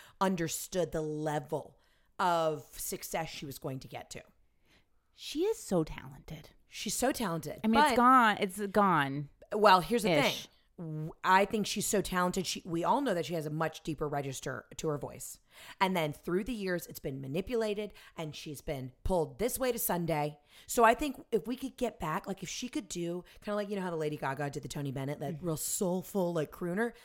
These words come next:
Speaker 1: that's Britney's real voice. She can actually sing. But everybody has auto-tuned her and they wanted her to be this like high-pitched pop star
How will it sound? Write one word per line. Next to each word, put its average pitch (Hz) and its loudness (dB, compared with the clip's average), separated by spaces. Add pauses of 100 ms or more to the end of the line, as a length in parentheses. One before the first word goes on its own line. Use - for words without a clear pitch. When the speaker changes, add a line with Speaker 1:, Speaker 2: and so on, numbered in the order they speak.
(140)
Speaker 1:
that's 320 0 (340)
Britney's 302 -2
real 277 0
voice. 254 -6 (220)
She - -4
can 320 -2
actually 254 -2
sing. 285 -6 (460)
But 220 2
everybody 208 2
has 175 -2 (500)
auto-tuned 156 0
her 170 0
and 180 -4
they 170 0
wanted 196 -4
her 226 -6
to 208 -4
be 185 -2
this 170 -4
like 151 -8 (260)
high-pitched 208 -2
pop 247 -2
star 175 2